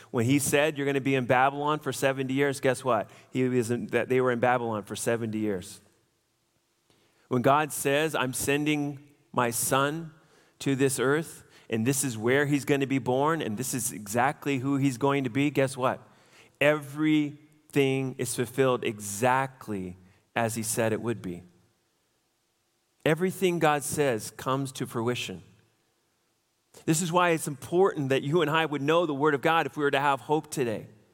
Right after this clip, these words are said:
If we're gonna have direction today, we need to know that he is the one who is over it all. Not just the past,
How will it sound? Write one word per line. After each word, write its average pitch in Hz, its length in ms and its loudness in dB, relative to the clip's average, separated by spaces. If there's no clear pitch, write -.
If 165 320 4
we're 160 120 -4
gonna 175 180 2
have 160 180 -2
direction 143 640 -2
today, 117 440 -2
we 160 160 6
need 170 240 4
to 170 120 0
know 156 260 2
that 147 160 4
he 180 360 -4
is 151 200 0
the 151 100 0
one 139 580 0
who 151 160 4
is 143 160 2
over 147 360 2
it 139 60 2
all. 131 540 0
Not 175 200 2
just - 220 -8
the 202 80 6
past, 156 480 -2